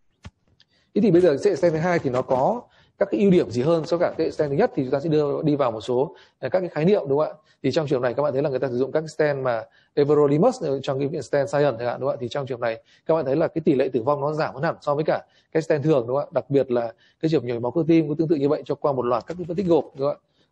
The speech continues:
Rồi là gì ạ? Huyết khối trong stent thì các bạn thấy là bây giờ tỷ lệ nó rất là thấp, có không phẩy ba phần trăm thôi, đúng không ạ? Trước đây cái tỷ lệ mà B M S các bạn thấy là rất là cao, tầm một phẩy một đến hai, một phẩy năm phần trăm gì đấy, nhưng mà với cả cái stent thế hệ mới này thì cái việc câu chuyện huyết khối trong stent thì nó rất là hiếm gặp,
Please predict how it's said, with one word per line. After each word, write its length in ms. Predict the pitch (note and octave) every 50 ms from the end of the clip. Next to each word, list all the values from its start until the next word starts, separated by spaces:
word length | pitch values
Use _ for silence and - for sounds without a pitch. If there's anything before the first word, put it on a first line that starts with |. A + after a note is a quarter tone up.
| _ -
Rồi 140 | C3 B2 A#2
là 220 | A#2+ B2 A#2 A2
gì 120 | G#2+ A#2 B2
ạ? 100 | A#2 - _ _ - - - - _ _ _ -
Huyết 100 | A#3 A3+
khối 180 | - F3 D#3+ E3
trong 160 | - G3+ F3+
stent 220 | D#3+ - E3+ E3 D3+
thì 80 | C3+
các 60 | C#3 D3
bạn 100 | C#3+ B2
thấy 100 | C3+ C#3+
là 100 | D#3+ C3+
bây 100 | C#3 C#3
giờ 80 | C3
tỷ 140 | A#2 - A2+
lệ 180 | G#2 A2+ C3 B2
nó 240 | A2 A2 A2+ C3+ C#3
rất 180 | E3+ C4 C4
là 80 | G#3+ C3+
thấp, 200 | - - G3+ F#3+ -
có 80 | - C#3+ -
không 80 | G3 F3+ E3 D3+ -
phẩy 140 | C#3+ G2+ - - - - - -
ba 260 | G3+ D#3+ E3 E3+ E3
phần 160 | D#3+ D3 B2 A2+
trăm 220 | D#3+ D3+ C#3+ C#3
thôi, 140 | D#3 D3+ C#3+ D3
đúng 120 | C#3+ C#3+ D3
không 100 | C#3+ -
ạ? 180 | _ _ - - -
Trước 100 | F#3 F3
đây 100 | E3+ D#3+
cái 60 | E3+ F3
tỷ 120 | C3+ B2
lệ 100 | C3 C3
mà 140 | A2+ A#2 A#2+
B 40 | C#3+
M 140 | D3 D3
S 140 | F3+ G3+ -
các 60 | -
bạn 100 | E3 C#3
thấy 80 | C3 C3+
là 80 | D3+ C3+
rất 120 | F3+ G3+
là 60 | D#3
cao, 200 | - D#3 C#3 B2+
tầm 220 | A2 A#2+ A2 A2+ B2+
một 120 | A#2+ A2
phẩy 100 | A2 A2+
một 160 | A#2+ A#2+ A#2+
đến 100 | B2 B2+
hai, 100 | D3 C#3+ C3 A#2+ - _ - - _ -
một 120 | D3+ C#3 -
phẩy 80 | - A2+
năm 160 | D3+ D3 C#3 D3+ D3 B2+ A#2+ A2
phần 100 | B2+ A#2
trăm 160 | - D3+ C#3+
gì 80 | C3+ B2
đấy, 100 | A#2+ B2+
nhưng 80 | D#3 D3+
mà 100 | C#3+ B2
với 140 | A2+ B2+ C#3
cả 200 | - F3 A2+ -
cái 60 | C3 C3+
stent 260 | - - D3+ C#3 -
thế 60 | E3
hệ 60 | E3+
mới 180 | C#3 A2+ A2+ C#3
này 120 | E3 D3+ A#2
thì 120 | A#2 A2+ - _ - - _ _
cái 80 | - E3+
việc 120 | F#3 - - -
câu 100 | D3 D3 D3
chuyện 120 | F#3+ D#3
huyết 100 | D3+ G3
khối 140 | - C#3+ C3+ -
trong 140 | D#3+ D3 -
stent 180 | D#3+ D3 C#3
thì 80 | C#3 B2
nó 120 | B2 C3 C3
rất 120 | A#3 C#4+
là 80 | A#3 D#3
hiếm 160 | C#3+ C3+ D3
gặp, 120 | D#3+ D3+